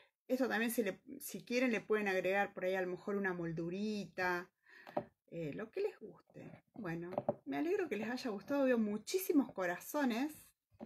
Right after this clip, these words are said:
Eh, me encantó cómo quedó esta. Quedó buenísima. Em, bueno, las dos. Y bueno, que tengan un buen fin de semana.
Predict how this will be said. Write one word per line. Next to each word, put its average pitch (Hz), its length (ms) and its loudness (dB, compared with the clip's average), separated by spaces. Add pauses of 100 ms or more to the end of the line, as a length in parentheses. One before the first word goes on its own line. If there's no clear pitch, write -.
(280)
Eh, 175 220 -6
me 180 120 -4
encantó 185 360 -4
cómo 220 220 -2
quedó 202 300 0
esta. 233 500 -4
Quedó 196 420 -6 (120)
buenísima. 208 1120 0 (2000)
Em, 165 600 -6 (1160)
bueno, 175 220 -4
las 226 80 -6
dos. - 380 -8 (880)
Y 190 260 0
bueno, 220 340 0 (960)
que 202 120 -10
tengan 226 320 -2
un 220 300 0
buen 226 360 2
fin 233 300 0
de 233 100 0
semana. 226 640 2